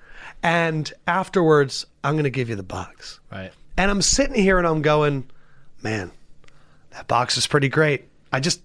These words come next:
Speaker 1: I remember that box last year. That box
Speaker 2: Yeah.
Speaker 1: is amazing."
Speaker 2: Yeah.
Speaker 1: But I don't think she got this box. I think that she's gonna invite me over for two weeks and then just kinda, like, have me expecting things, and then guess what? No box.
Speaker 2: Right.
Speaker 1: That's what it feels like right now.
Speaker 2: Yeah.
Speaker 1: And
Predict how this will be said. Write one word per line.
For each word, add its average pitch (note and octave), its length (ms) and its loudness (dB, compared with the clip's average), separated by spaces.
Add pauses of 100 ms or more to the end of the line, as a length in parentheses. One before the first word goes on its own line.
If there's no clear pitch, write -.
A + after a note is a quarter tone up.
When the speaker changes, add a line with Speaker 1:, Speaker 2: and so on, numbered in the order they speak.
(260)
Speaker 1:
I - 40 -4
remember F#3 200 -2
that F#3 160 2
box G3+ 260 0
last G#3+ 380 2
year. - 100 -8
That - 120 -8
box G3 200 0
Speaker 2:
Yeah. F#3 60 -10
Speaker 1:
is E3+ 80 -6
amazing." G#3+ 500 0
Speaker 2:
Yeah. A2 160 -2 (1160)
Speaker 1:
But F#3 240 0 (120)
I A3 120 2
don't B3+ 160 -2
think G3+ 140 2
she F#3+ 120 -4
got F#3 160 2
this E3+ 160 0
box. - 580 -2 (640)
I A#3+ 140 2
think A3+ 180 0
that F3+ 100 0
she's F#3+ 200 0
gonna F#3+ 140 4
invite F3 260 2
me F3 100 4
over A3 200 4
for E3 140 -6
two E3+ 280 0
weeks D#3 440 -2 (220)
and F3 160 2
then F3+ 160 2
just E3+ 160 -4
kinda, F#3 200 0
like, E3+ 260 2 (140)
have F#3 260 -2
me G3+ 160 0
expecting G#3 560 -2
things, F3+ 260 -4
and E3 60 -6
then D#3+ 60 -4
guess F#3 180 -2
what? - 80 -6
No E4+ 140 2
box. A#3+ 520 -6
Speaker 2:
Right. G#2+ 240 -8 (200)
Speaker 1:
That's A#3 360 0
what A#3 120 4
it A3+ 80 -2
feels C4 320 2
like E3 160 0
right C3 180 -4
now. G#2 220 -10
Speaker 2:
Yeah. B2+ 180 -2
Speaker 1:
And F#3+ 140 0